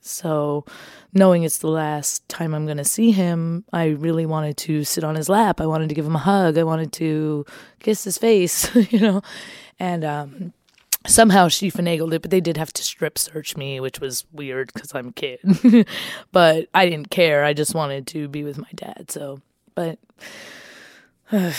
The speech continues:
I will never forget that day. Yeah, it's insane. And I, you know, I don't know what to say about it, but it was very, very,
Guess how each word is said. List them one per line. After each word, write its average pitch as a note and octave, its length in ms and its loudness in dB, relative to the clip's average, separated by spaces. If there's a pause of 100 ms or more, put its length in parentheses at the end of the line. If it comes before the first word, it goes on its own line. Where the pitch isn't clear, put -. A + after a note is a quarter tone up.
(420)
I F3 360 2 (420)
will D#3 340 -2
never D#3 300 0
forget F3 360 2
that C#3+ 200 -2
day. D3 320 0
Yeah, E3 460 2
it's - 1000 -8 (300)
insane. C#3+ 680 -10
And F#3 100 2
I, F#3+ 60 4 (640)
you G3 120 0
know, E3 300 -4 (960)
I F3+ 60 -6
don't C#3 160 -10
know - 140 -20
what E3 200 -8
to C#3+ 80 -10
say C#3 240 -6
about D3 260 -6
it, C#3 160 -10
but D3 280 -6 (160)
it F3+ 120 -2
was E3+ 160 -4
very, D#3+ 600 0 (1040)
very, D#3 720 -2